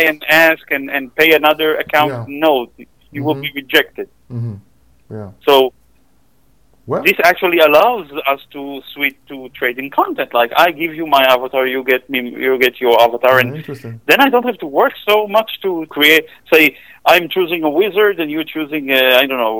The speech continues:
Speaker 1: uh, a warrior, and then
Speaker 2: Yeah.
Speaker 1: we swap.
Speaker 2: Yeah. Do, do you recall, uh, Second Life, uh, in which I spent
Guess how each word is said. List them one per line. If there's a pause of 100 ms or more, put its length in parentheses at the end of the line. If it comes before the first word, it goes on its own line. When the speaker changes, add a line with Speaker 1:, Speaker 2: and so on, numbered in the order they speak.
Speaker 1:
uh,
a
warrior, (480)
and
then
Speaker 2:
Yeah.
Speaker 1:
we (100)
swap. (280)
Speaker 2:
Yeah. (640)
Do, (120)
do
you (100)
recall,
uh,
Second
Life, (140)
uh, (220)
in (100)
which
I
spent